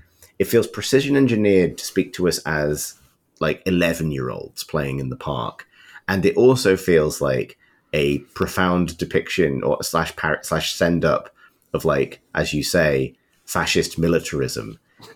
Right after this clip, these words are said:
and that just raises this interesting question about how we were raised, you know, <laughs> culturally, where it's like, "Wow, this reminds me of being a kid." And it also reminds me, <laughs> like, <laughs> of all the things I was trained to want,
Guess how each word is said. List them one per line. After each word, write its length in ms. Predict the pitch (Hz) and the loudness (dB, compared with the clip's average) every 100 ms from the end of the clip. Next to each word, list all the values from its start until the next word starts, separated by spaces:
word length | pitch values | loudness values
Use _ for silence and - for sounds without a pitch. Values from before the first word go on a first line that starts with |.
| - | -4
and 140 | 196 | -2
that 180 | 143 123 | 0 0
just 220 | 139 135 - | 0 -2 -2
raises 520 | 110 107 113 98 - | 4 4 4 0 0
this 220 | 95 87 - | 0 2 2
interesting 720 | 113 - 101 - - 85 71 | 2 2 0 0 0 0 -2
question 520 | 92 80 - 87 78 | -2 -2 -2 -2 -2
about 300 | 78 76 - | -2 -2 0
how 220 | 82 85 | 2 2
we 180 | - 143 | 0 -2
were 180 | 127 127 | -4 -4
raised, 500 | 127 123 123 - - _ - - - - - | -4 -4 -4 -6 -8 _ -12 -12 -12 -10 0
you 140 | 120 | 4
know, 220 | 117 120 | 6 4
<laughs> 140 | 123 120 | 4 4
culturally, 460 | 123 - 127 131 135 - - - 120 | 4 6 8 8 6 0 -16 -6 0
where 160 | - 117 | 4 4
it's 140 | 123 | 6
like, 180 | 135 147 | 4 4
"Wow, 180 | 226 202 | 4 4
this 160 | 165 165 | 4 4
reminds 240 | 139 117 | 4 6
me 60 | 127 | 6
of 60 | |
being 200 | 120 139 | 8 6
a 60 | 143 | 4
kid." 360 | 135 180 113 - - | 2 4 4 0 -8
And 80 | - | -4
it 80 | - | 2
also 300 | 139 160 - | 2 4 2
reminds 400 | 71 69 71 69 | 2 0 -2 -2
me, 160 | 80 - - | 0 0 0
<laughs> 160 | 190 | 2
like, 360 | 175 165 156 - - | 4 2 0 -4 -4
<laughs> 540 | 180 247 - - - - 175 175 - - - - - | 0 -2 -2 -10 -6 -2 0 0 -2 -6 -16 -16 -6
of 100 | 98 | 0
all 160 | 113 123 | 4 4
the 160 | 135 | 2
things 340 | 131 113 107 107 | 2 2 4 4
I 100 | 95 | 4
was 180 | 101 - | 2 0
trained 380 | - 98 110 - | 0 0 0 2
to 100 | 107 | 4
want, 380 | 98 95 - | 6 4 2